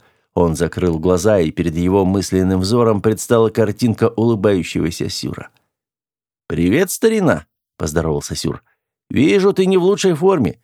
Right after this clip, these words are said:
Что, нет средств на выпивку?" "Ты угадал, Сюр,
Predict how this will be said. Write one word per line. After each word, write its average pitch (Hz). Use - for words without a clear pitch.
Что, 104
нет 95
средств 101
на 107
выпивку?" 156
"Ты 165
угадал, 127
Сюр, 85